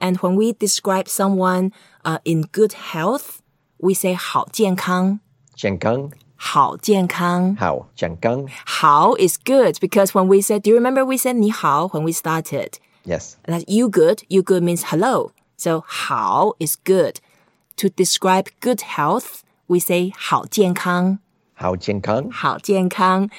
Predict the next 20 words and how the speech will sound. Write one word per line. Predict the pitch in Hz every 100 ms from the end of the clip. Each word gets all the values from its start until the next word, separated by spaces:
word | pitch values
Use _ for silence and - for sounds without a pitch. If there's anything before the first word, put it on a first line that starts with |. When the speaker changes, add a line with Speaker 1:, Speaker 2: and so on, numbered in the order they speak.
| - -
Speaker 1:
And | 175 185 185 185 - _ _
to | - 220
say | 208 - 233 233 233
someone | - 233 226 226 220 226 226 _ _ 175 226
who | 226
is | 196 196
not | 190 233 -
healthy, | - 170 175 - - 87 120 - _ _ _ -
we | 170
say | - 175 175 -
不 | 160 165
健 | 196 247 214 190
康. | - 190 185 190 196 - _ -
Speaker 2:
不 | 98
健 | 107 92 80
康. | 78 80 71 - _
Speaker 1:
不 | 170
健 | - 185 175
康. | - 180 175 185 _ -
不 | 247 190 -